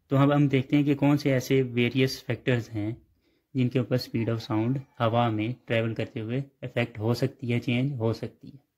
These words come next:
ठीक है, तो हर टाइम थ्री थर्टी टू meter per second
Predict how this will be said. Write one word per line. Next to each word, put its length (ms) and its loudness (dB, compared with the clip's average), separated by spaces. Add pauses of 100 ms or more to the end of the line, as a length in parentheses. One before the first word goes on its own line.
(320)
ठीक 120 -2
है, 100 0 (360)
तो 60 -4
हर 180 4
टाइम 240 2
थ्री 200 0
थर्टी 260 0
टू 160 -2
meter 260 -2 (100)
per 60 -2
second 360 -2